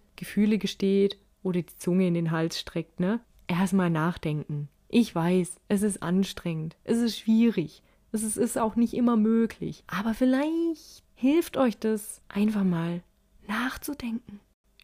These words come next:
Übrigens, falls ihr Fragen habt zu dem Thema Social Freezing, also Eizellen einfrieren, dann stellt sie mir gerne per Direktnachricht oder in Instagram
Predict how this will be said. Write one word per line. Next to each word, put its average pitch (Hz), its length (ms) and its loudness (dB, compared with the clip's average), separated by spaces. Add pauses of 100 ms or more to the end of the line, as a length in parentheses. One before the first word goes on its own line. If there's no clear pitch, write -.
Übrigens, 220 380 -2
falls 196 240 -8
ihr 190 60 -6
Fragen 202 480 -4
habt 170 240 -6
zu - 120 -8
dem 175 220 -4
Thema 175 380 -4
Social 226 420 -4
Freezing, 190 680 -2
also 170 200 -4
Eizellen 175 420 -8
einfrieren, 175 540 -6 (340)
dann 190 400 -4
stellt 202 380 -4
sie - 120 -10
mir 196 200 0
gerne 190 580 -2 (300)
per 185 280 -4
Direktnachricht 196 1000 -4
oder 180 560 -2
in 175 180 -6
Instagram 175 680 -6